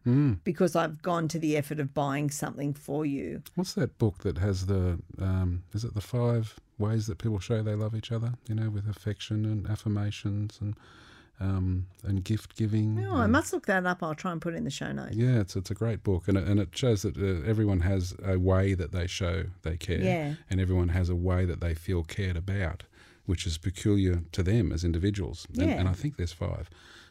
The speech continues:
Speaker 2: Yeah.
Speaker 1: Um, so Christmas time really, um, uh, focuses on that, because if you're
Speaker 2: Yeah, it does.
Speaker 1: so if
Speaker 2: And
Speaker 1: you're
Speaker 2: unfairly so, I think.
Speaker 1: Yeah, yeah.
Speaker 2: So, but, and so the f-, I know for me personally, with that philosophy that we've had and we
Speaker 1: Mm.
Speaker 2: have in our house now,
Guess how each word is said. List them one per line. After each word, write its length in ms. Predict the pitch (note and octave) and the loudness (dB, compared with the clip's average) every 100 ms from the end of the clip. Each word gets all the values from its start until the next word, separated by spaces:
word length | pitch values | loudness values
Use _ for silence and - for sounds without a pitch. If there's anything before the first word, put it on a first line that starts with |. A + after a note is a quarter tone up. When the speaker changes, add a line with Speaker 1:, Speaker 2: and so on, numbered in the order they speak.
| _ - | _ -4
Speaker 2:
Yeah. 120 | G2 | -2
Speaker 1:
Um, 240 | F#2 F#2+ G2 | 0 -2 -4
so 340 | - G#2 G2+ | 0 2 2
Christmas 340 | E2 A2+ - - | 2 0 2 0
time 460 | F#2+ F2 E2 E2 E2+ | 2 2 2 -4 -2
really, 560 | F#2 G2+ G2+ F2 D#2+ D#2+ | 4 8 8 6 0 -2
um, 420 | E2+ E2 E2 E2 D#2+ | 0 0 0 -4 -6
uh, 180 | E2+ E2 | -8 -6
focuses 560 | - G#2+ B2 G2 E2+ | 0 0 2 -2 -2
on 200 | D#2 D2+ | -2 -2
that, 260 | C#2+ A#1 B1+ | -4 -6 -8
because 320 | F#2 - F2+ | -8 -2 -2
if 160 | F2 - | -2 0
you're 120 | G#2 | 4
Speaker 2:
Yeah, 120 | B2 | 4
it 100 | A#2+ | 4
does. 480 | A#3+ A#3 G#3 D#3+ E3 | 0 -2 -2 -4 -4
Speaker 1:
so 80 | G#3 | 0
if 60 | A#3 | 6
Speaker 2:
And 100 | B3 | 8
Speaker 1:
you're 80 | C4+ | 8
Speaker 2:
unfairly 460 | B3+ A3+ G#3 F#3+ | 6 4 4 2
so, 280 | - D#3+ D3 | 0 0 0
I 80 | D3+ | 0
think. 360 | - - - - | -4 -8 -6 -2
Speaker 1:
Yeah, 300 | E3+ G#2 F2+ - | 2 2 0 -4
yeah. 80 | B2 | -2
Speaker 2:
So, 260 | F#2+ E2 - - - - _ | 0 -2 -6 -14 -20 -20 _
but, 180 | A#3 - | -2 0
and 320 | A3 B3 G#3+ | 0 2 2
so 260 | - B3 A#3 | 4 6 6
the 180 | B3 A3+ | 2 -4
f-, 180 | - - | -8 -2
I 100 | A3 | 2
know 160 | G#3 G3 | 4 2
for 160 | F#3+ | 2
me 160 | F#3+ F#3 | 0 0
personally, 720 | F#3 F3 F3 A3+ A#3 G4 F4+ | 2 0 2 0 -2 -2 -4
with 220 | G3 F#3+ F#3+ | 0 2 2
that 200 | F#3 - | 0 0
philosophy 500 | F3+ E3+ E3 - F3 | 0 0 -2 0 0
that 160 | F3 | 0
we've 240 | - E3+ D3+ | -2 -2 -2
had 400 | E3+ D#3 E3+ A3+ | -4 -2 0 -2
and 260 | B3+ D#3+ | -2 -2
we 120 | E3+ E3 | 0 2
Speaker 1:
Mm. 40 | |
Speaker 2:
have 220 | D#3 D#3 | 2 0
in 140 | E3+ E3+ | -2 -2
our 140 | E3 | -2
house 420 | D3+ E3+ E3 - | -4 -4 -4 -6
now, 300 | G3 F#3 G2 | -4 -4 -6